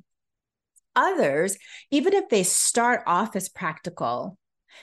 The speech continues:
have a depth to them that can leave you in a state of awe at the very least. And at the most, they can ignite something within you because of the wisdom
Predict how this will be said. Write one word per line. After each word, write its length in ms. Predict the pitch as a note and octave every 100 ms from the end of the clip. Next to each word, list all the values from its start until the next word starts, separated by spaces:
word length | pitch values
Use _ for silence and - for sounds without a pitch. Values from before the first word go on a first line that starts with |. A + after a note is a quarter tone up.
| -
have 200 | C4 G#3+
a 80 | F3
depth 540 | C3 C3 F#3+ F#3+ -
to 180 | - A2
them 420 | E2+ F#2 - G#3 _ - - -
that 280 | G3+ -
can 320 | - G3 F3+ F3
leave 400 | G#3+ A#3 B3 G3+
you 280 | G3+ G3+ G3
in 120 | E3
a 80 | D3
state 500 | - - F#3 F3+ F3+
of 200 | E3 D#3 _
awe 460 | G3 F#3 A2+ - - -
at 140 | F#3+
the 120 | F3+ E3
very 480 | C3+ C#3+ A3+ C#3+
least. 580 | B2+ C#3+ C#3+ B3 - - _ _ _ _ -
And 280 | G3+ F#3 F#3
at 220 | F3+ -
the 140 | E3
most, 680 | D#3+ G3+ C4+ C#3+ D3 F#3 - _ - -
they 360 | F#3 F#3+ G3
can 280 | G3 - G#3
ignite 460 | F3+ D3+ F3 B3+ -
something 440 | - A3 G#3+ A3
within 560 | E3 D#3+ - - G3 F#3
you 400 | C#3 D#2 B2 - - - -
because 460 | F#3 F3+ G3 G#3
of 240 | - F3+ D#3+
the 140 | E3+
wisdom 720 | D3 E3 G#3 G3 D3 A#2 C3+